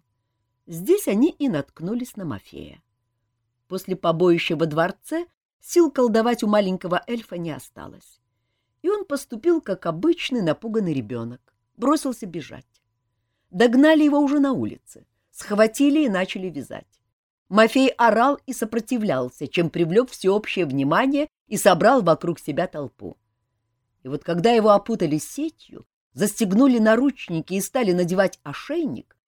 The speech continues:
из толпы выскочил странный молодой человек и возмущенно завопил:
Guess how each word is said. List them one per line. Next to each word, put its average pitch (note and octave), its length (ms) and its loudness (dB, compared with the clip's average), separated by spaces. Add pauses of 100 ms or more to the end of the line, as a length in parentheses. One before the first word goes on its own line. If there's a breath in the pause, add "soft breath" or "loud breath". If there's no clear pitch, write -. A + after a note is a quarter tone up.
(240)
из B3+ 220 0
толпы B3+ 440 0
выскочил C4+ 680 0
странный A#3+ 640 0
молодой G#3 460 4
человек A#3 480 0
и D#4 40 0
возмущенно C4+ 720 0
завопил: A3+ 640 -6